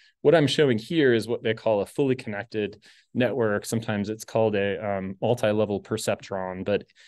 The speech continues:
it's basically you have a bunch of neurons, you have connections between those neurons, and they're, they're organized in layers where you have your input layer, output layer, and some hidden layers in between.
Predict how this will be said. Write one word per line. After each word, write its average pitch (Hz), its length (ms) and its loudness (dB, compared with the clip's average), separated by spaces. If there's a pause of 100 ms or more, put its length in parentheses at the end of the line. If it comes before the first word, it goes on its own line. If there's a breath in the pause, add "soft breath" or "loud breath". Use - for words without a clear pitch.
(140)
it's 120 120 -10
basically 160 400 4
you 123 80 4
have 117 100 2
a 110 40 2
bunch 104 160 -2
of 98 60 -6
neurons, 156 640 0 (360 soft breath)
you 110 80 -2
have 107 100 -8
connections 117 460 -2
between 151 340 -4
those 143 200 0
neurons, 123 520 0 (520)
and 110 160 -2
they're, 104 280 -2 (120)
they're 113 220 -2
organized 117 440 0
in 101 160 -8
layers 101 560 -4
where 104 120 -10
you 95 60 -6
have 95 120 -6
your 95 120 -6
input 127 340 0
layer, 117 240 4
output 117 360 -6
layer, 104 340 -2 (120)
and 101 80 -10
some 107 160 -6
hidden 160 280 -2
layers 104 360 2
in 95 80 -8
between. 90 460 -8